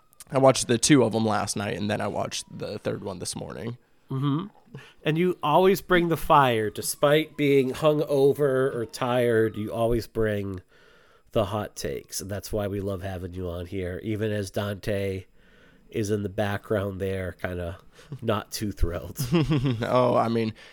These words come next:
Speaker 1: yeah, uh, yeah. I, I, this is, uh, I guess, a franchise that I do have a, a bit of a spicier take about, uh, for
Speaker 2: Mm-hmm.
Speaker 1: sure. You know, I, you know, uh, I, it's funny, like, when doing this show, because obviously, you know, we, like, hop on, on the sequels that we, like,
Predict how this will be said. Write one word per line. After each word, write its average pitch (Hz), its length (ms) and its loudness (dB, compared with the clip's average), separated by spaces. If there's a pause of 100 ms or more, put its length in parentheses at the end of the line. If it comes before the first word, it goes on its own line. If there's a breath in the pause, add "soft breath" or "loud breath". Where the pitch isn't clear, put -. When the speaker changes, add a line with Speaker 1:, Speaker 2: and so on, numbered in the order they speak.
Speaker 1:
yeah, 113 240 2
uh, 110 340 0
yeah. 131 300 4
I, 113 240 0
I, 113 260 2
this 107 360 -2
is, 127 260 2
uh, 120 140 6
I 113 120 4
guess, 120 220 -2
a 113 60 -4
franchise 117 500 -2
that 113 160 0
I 110 80 0
do 110 260 0
have 107 300 0
a, 107 220 2
a - 40 -4
bit 107 140 -2
of 110 80 0
a 107 60 -6
spicier 113 500 -2
take 131 320 -2
about, 107 400 -4 (420 soft breath)
uh, 110 300 -2
for 123 160 -4
Speaker 2:
Mm-hmm. - 40 0
Speaker 1:
sure. 113 500 0
You 107 180 0
know, 107 220 2
I, 107 80 2 (360)
you 113 120 -2
know, 107 280 -4
uh, 113 260 -2 (340 loud breath)
I, 127 100 8
it's 120 300 2
funny, 139 360 6
like, 113 280 2
when 113 240 0 (100)
doing 120 280 4
this 113 120 2
show, 117 240 4
because 110 320 -2
obviously, 107 520 -2
you 107 100 0
know, 104 120 0
we, 107 180 -2
like, 104 200 -4
hop - 260 -6
on, 107 220 -2
on 104 140 -4
the 104 80 -8
sequels 113 480 -4
that - 160 -6
we, 113 120 -4
like, 107 220 -6